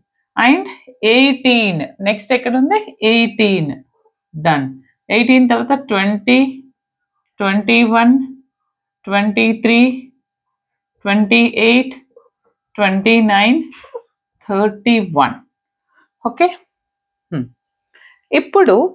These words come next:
ఆ, ఇప్పుడు మనం grouping చేయాలి. Grouping ఎన్ని విధాలుగా? టూస్, either two or four or eight or sixteen or థర్టీ టూ. థర్టీ టూ grouping ఉందా?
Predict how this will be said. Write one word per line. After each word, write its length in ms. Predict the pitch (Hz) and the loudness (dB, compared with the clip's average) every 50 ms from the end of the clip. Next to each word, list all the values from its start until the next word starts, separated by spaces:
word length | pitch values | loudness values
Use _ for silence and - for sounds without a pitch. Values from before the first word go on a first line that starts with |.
| _ _ _ _ _ _ _ _ _ - 151 | _ _ _ _ _ _ _ _ _ -12 -12
ఆ, 40 | 117 - _ _ _ _ - 320 370 | -12 -12 _ _ _ _ -4 -4 -2
ఇప్పుడు 220 | - - 440 - 381 370 330 | 0 2 0 2 2 2 2
మనం 180 | 262 269 320 330 247 285 | 2 2 2 2 2 2
grouping 420 | 320 339 339 339 - 262 254 - - 175 | 4 2 2 2 2 2 2 0 -2 -8
చేయాలి. 320 | 156 139 131 131 151 180 180 208 | -12 -10 -10 -10 -10 -8 -6 -4
Grouping 500 | 240 277 330 370 370 - 415 403 392 - - - 240 | -2 0 0 0 -2 -2 -6 -6 -6 -6 -2 0 2
ఎన్ని 200 | 240 254 302 330 320 320 | 2 2 2 0 0 -2
విధాలుగా? 520 | 311 311 302 294 294 302 311 294 349 427 494 494 - - - _ _ _ _ - | 0 0 0 0 2 0 0 0 0 0 0 -2 -8 -18 -20 _ _ _ _ 2
టూస్, 360 | 370 349 359 370 359 - - - - - 214 220 | 4 6 6 6 4 2 -2 -12 -12 -8 -6 -4
either 240 | 240 214 247 240 240 - _ - | -2 0 0 0 0 -2 _ -6
two 100 | 302 320 359 381 381 _ _ _ - 156 160 | -2 0 0 -2 -2 _ _ _ -16 -12 -10
or 100 | 170 170 165 - - | -10 -10 -12 -6 0
four 260 | - 254 262 285 320 320 - - _ _ - - 160 | 2 4 4 4 2 -2 -8 -20 _ _ -10 -8 -6
or 80 | 170 170 - - 214 233 | -6 -6 -4 0 2 2
eight 220 | 262 320 370 - - - - 190 | 2 2 0 -2 -6 -12 -6 -4
or 100 | 180 196 214 - - - - | -2 -2 -2 -4 -8 -6 -6
sixteen 460 | 240 - - - - 294 339 415 453 - _ - - | -6 -6 -8 -8 -6 -4 -4 -4 -6 -10 _ -10 -8
or 80 | 185 220 254 - - - | -8 -8 -8 -8 -4 -2
థర్టీ 280 | 311 269 254 - 165 143 127 | 0 0 0 -2 -8 -10 -8
టూ. 80 | - 151 165 - 269 | -10 -10 -4 0 2
థర్టీ 320 | 302 359 403 - 440 415 415 392 | 2 4 4 4 4 4 4 2
టూ 60 | 370 269 277 | 2 2 2
grouping 460 | 294 294 285 294 - 311 285 277 254 254 254 | 0 0 0 0 0 0 2 2 2 2 2
ఉందా? 200 | 247 247 254 277 | 2 2 0 -2